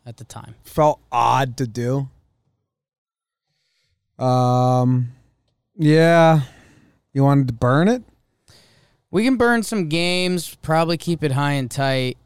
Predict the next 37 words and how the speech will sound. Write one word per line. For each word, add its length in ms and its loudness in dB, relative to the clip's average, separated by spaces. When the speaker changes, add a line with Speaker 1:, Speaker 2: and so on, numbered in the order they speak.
Speaker 1:
Um, 500 -8
Thairo 340 -2
Estrada 500 -6
has 220 -8
as 120 -12
many 200 -10
home 240 -8
runs 200 -10
as 100 -16
Gleyber 300 -12
Torres 680 -8
and 160 -14
a 40 -14
lot 380 -14
less 300 -14
plate 220 -12
appearances 840 -14
this 180 -20
year. 220 -18
Um, 580 -2
I 160 -2
don't 100 -2
know. 320 -4
Good 180 -4
job, 240 -2
pitching 320 -6
staff. 640 -4
I 80 -6
mean, 180 0
there 140 0
was 140 -2
just 260 -6
a 40 -4
moment 600 -6
in 200 -10
game 320 -8
two. 520 -8